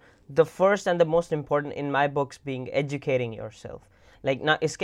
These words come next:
it can be reading a book, listening to a podcast, I don't know, going th-, for an online course or something. I-, is, the whole purpose is to make yourself better.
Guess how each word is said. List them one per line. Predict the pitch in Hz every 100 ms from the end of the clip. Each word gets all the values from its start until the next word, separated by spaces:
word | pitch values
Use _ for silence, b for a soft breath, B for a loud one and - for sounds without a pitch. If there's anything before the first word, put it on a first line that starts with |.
| -
it | 170 -
can | 180 175
be | 160 156 151 b b -
reading | 147 160 160
a | 151
book, | 147 160 156
listening | 151 147 156
to | 147
a | 135
podcast, | - 151 160 - 165 156 156 - b b b
I | -
don't | 147 147
know, | 135
going | 127 147 147 139
th-, | - - - -
for | - 139
an | 135 131
online | 131 156 151 135
course | 151 160 160
or | 170
something. | 160 170 165 185 180 b b b _
I-, | - - - _
is, | - 202 202 - _ _ _
the | - 160 175 -
whole | 170 214
purpose | - 202 190 240 208
is | 170 160
to | 175
make | 165 175 165
yourself | 156 147 - 151 147 - _ _
better. | 147 143 208 131 104